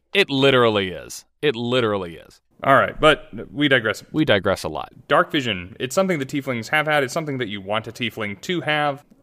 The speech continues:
Speaker 2: Let's skip over Fiendish Legacy for a second. I'm sure you can tell what's coming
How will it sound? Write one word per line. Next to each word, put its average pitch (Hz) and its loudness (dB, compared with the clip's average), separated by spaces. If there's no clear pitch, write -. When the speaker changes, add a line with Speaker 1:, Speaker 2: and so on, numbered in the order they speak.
Speaker 2:
Let's 131 -4
skip 180 0
over 175 2
Fiendish 160 -6
Legacy 131 -4
for 175 -2
a 175 2
second. 131 -4
I'm 101 -8
sure 120 -4
you 101 -6
can 98 -12
tell 98 -2
what's 98 -6
coming 101 -6